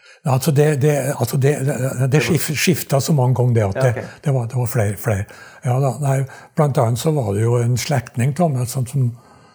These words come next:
Speaker 1: som, eh, som var, det var, eh, det var en kusine til meg,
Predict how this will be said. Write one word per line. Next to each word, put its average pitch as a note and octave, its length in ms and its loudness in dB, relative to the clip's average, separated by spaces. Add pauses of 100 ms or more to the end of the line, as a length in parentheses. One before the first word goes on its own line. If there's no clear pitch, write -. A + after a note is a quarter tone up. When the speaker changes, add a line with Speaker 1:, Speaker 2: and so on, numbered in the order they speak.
(120)
Speaker 1:
som, B2+ 320 -2
eh, A#2+ 260 2 (1160)
som C3 180 0
var, A#2 480 2 (540)
det B2+ 260 -6
var, G#2+ 320 -2
eh, G#2 640 -2 (380)
det C3 100 0
var A2 160 0
en A2 180 -2
kusine A2+ 480 2
til C#3+ 140 0
meg, B2+ 140 2